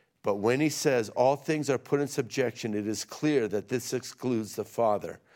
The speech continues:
who put all things in subjection unto him. First Corinthians fifteen. Can I explain that to you?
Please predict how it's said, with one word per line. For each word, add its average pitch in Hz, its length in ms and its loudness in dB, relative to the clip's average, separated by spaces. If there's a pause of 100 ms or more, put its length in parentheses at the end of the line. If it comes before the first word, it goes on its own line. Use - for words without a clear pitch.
(280)
who 135 120 2
put 131 280 -2
all 117 200 4
things 110 340 -6
in 104 100 -4
subjection 107 760 -6
unto 104 260 -2
him. 101 260 0
First - 280 -2
Corinthians 104 400 -4
fifteen. 98 460 -8 (280)
Can 139 180 -2
I 139 100 4
explain 131 560 -2
that 113 240 -2
to - 120 -8
you? 87 300 -6